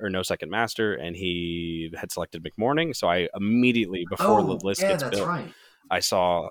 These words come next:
Speaker 2: Yeah,
Speaker 1: oh, yeah,
Speaker 2: okay.
Speaker 1: McMorning, it's McMorning, Seamus. Okay, right on.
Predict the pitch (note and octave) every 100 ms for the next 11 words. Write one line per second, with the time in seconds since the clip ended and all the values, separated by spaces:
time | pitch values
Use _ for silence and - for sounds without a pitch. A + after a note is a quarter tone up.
0 | - D#3+ - - - C#3+ - C#2+ D#3 A2
1 | - A#2+ A#2+ A2+ G#2+ - G#2 - G#2+ G#2+
2 | A#2+ B2+ A#2 G2+ F#2 F2+ - - G2 F2+
3 | C2 - _ _ _ _ - E2+ D#2+ B1
4 | B1